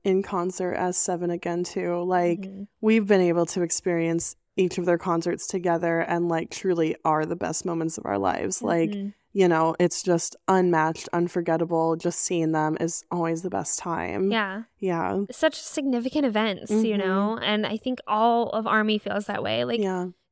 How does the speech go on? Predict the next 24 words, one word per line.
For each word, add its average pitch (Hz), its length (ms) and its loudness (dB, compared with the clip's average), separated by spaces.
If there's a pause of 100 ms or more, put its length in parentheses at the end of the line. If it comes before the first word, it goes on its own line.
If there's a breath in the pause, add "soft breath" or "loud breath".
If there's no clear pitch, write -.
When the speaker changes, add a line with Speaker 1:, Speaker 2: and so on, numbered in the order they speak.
Speaker 2:
going 226 280 4
to 226 80 0
see 226 180 -4
B 214 160 -6
T 220 160 -6
S 214 200 -2
in 208 100 -4
concert, 208 540 -2
it's 202 200 -4
just, - 240 -6 (320)
you'll 233 140 6
never 220 300 2
forget 196 360 -2
it. - 180 -4 (120)
It's 202 100 -6
a, 214 320 4
Speaker 1:
Mm-hmm. - 100 0
Speaker 2:
it 190 100 -4
really 233 260 0
feels 214 340 -4
like 226 140 -4
a 226 40 0
life 190 520 -6
event. 185 420 -8